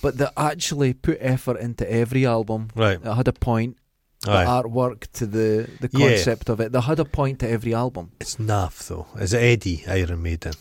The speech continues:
Speaker 1: Yeah.
Speaker 2: That big fucking
Speaker 1: Yeah.
Speaker 2: inflatable
Speaker 1: Oh, it's
Speaker 2: guy.
Speaker 1: naff. I, I think it was naff at the time, though.
Speaker 2: Is fucking, what's his name, the lead singer, not a bit Brexity?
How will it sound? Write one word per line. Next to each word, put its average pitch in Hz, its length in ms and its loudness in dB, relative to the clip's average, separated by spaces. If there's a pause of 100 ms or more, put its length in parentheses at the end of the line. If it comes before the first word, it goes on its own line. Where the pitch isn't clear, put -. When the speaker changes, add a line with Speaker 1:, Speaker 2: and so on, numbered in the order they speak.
(160)
Speaker 1:
Yeah. 156 320 2
Speaker 2:
That 87 60 2
big 92 200 2
fucking - 220 -2
Speaker 1:
Yeah. 107 160 2
Speaker 2:
inflatable 104 380 4
Speaker 1:
Oh, 104 40 6
it's - 140 0
Speaker 2:
guy. 85 80 2
Speaker 1:
naff. 208 320 2 (140)
I, 160 60 0
I - 20 2
think 240 240 -2
it 294 80 0
was 262 100 -2
naff 214 300 -2
at 107 60 -6
the 123 80 -2
time, 220 400 -2
though. 98 260 4 (200)
Speaker 2:
Is 151 200 2
fucking, 202 420 0
what's 165 240 -2
his 165 120 0
name, 151 180 0
the 139 80 6
lead 139 160 4
singer, 127 260 0
not 113 160 0
a 104 60 0
bit 107 200 -2
Brexity? 101 580 -2